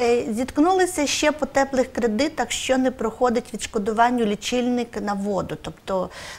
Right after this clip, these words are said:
е, водомірний вузол, скажімо так. Це теж не включати в фонд енергоефективності, бо експертиза не пропускає проєкту, якщо немає там закладено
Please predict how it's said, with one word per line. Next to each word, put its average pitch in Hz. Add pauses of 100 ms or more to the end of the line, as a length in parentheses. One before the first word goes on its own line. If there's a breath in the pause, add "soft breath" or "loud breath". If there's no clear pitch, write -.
е, 202
водомірний 247
вузол, 185
скажімо 175
так. 156 (260 loud breath)
Це 285
теж 339
не 277
включати 226
в -
фонд 190
енергоефективності, 175
бо 180
експертиза 233
не 254
пропускає 247
проєкту, 180
якщо 175
немає 180
там 170
закладено 190